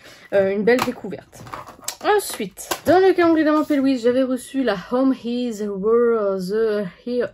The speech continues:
Earth Eats. Comme ceci, c'est un petit quad. Bien mignon, bien sympa. Voilà, comme ceci. Trop cute, franchement, elle est trop trop cute. Je suis trop contente de l'avoir une dans le calendrier de l'Avent.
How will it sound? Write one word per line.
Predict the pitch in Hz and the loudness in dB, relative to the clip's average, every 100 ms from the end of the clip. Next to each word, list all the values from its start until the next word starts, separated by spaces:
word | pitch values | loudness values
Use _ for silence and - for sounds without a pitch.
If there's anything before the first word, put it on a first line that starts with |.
| _ - | _ -6
Earth | 254 - - - | -6 -8 -20 -18
Eats. | - 233 269 - - _ _ _ _ _ | -12 -10 -12 -16 -20 _ _ _ _ _
Comme | 226 | -10
ceci, | 220 220 - 254 | -10 -12 -10 -12
c'est | - | -8
un | 202 214 | -8 -8
petit | - - | -12 -18
quad. | - - 202 - - _ _ _ _ _ _ _ _ _ _ _ - - - - - | -12 -6 -6 -6 -20 _ _ _ _ _ _ _ _ _ _ _ -20 -14 -6 -6 -6
Bien | 220 214 254 | -6 -2 0
mignon, | 247 226 214 | 0 -2 -4
bien | 220 233 | -6 -6
sympa. | 226 220 185 196 196 _ _ _ | -8 -14 -10 -10 -10 _ _ _
Voilà, | 226 196 185 180 _ | -16 -10 -10 -10 _
comme | 214 208 | -16 -16
ceci. | 185 202 - - 208 - _ _ _ _ _ _ _ _ _ _ | -18 -20 -20 -20 -20 -20 _ _ _ _ _ _ _ _ _ _
Trop | - 254 | -12 -8
cute, | 233 - 220 | -8 -10 -14
franchement, | - 220 196 - 220 | -12 -12 -12 -6 -2
elle | 202 | -2
est | |
trop | 185 - | -4 -8
trop | 247 233 | -6 -6
cute. | 196 - 214 | -10 -12 -12
Je | - | -10
suis | - | -4
trop | 254 | -4
contente | 247 226 233 | -4 -8 -6
de | 220 | -4
l'avoir | 190 190 190 | -4 -4 -4
une | 208 | -4
dans | 214 | -6
le | 180 | -6
calendrier | 190 190 190 | -8 -8 -6
de | |
l'Avent. | 185 170 175 | -6 -6 -10